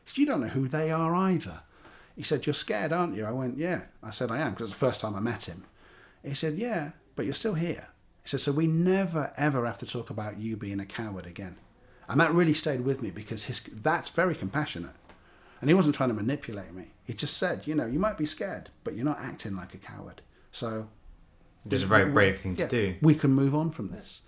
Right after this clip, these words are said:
Speaker 1: And I suddenly realised, oh yeah, there's a lot to you. I like you <laughs> and I like your wisdom. So, you know, I've learned a tremendous amount. And, and that was the guy who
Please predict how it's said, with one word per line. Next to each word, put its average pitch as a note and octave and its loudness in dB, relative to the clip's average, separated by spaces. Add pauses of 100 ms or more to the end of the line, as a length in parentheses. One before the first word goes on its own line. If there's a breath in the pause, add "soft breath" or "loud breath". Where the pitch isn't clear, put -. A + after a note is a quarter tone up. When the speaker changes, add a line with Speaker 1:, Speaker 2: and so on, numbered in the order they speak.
(340 loud breath)
Speaker 1:
And C3+ 2
I C#3+ 8
suddenly D3+ 8
realised, C#3 10
oh G#3 8
yeah, A3+ 6
there's C3 0
a B2+ 0
lot C#3 4
to A3+ 4
you. D3 2
I B2+ -2
like E3+ 0
you E3 8
<laughs> - -
and C3+ 2
I C3 6
like D3 8
your D3+ 8
wisdom. C3 4
So, C#3+ 2
you E3+ 4
know, D3+ 8
I've C3+ 4
learned F3+ 10
a D3+ 2
tremendous C#3 2
amount. B2+ 2
And, A#2 -6
and C3+ 4
that D#3+ 6
was B2+ 0
the A2+ -4
guy B2 4
who B2+ 4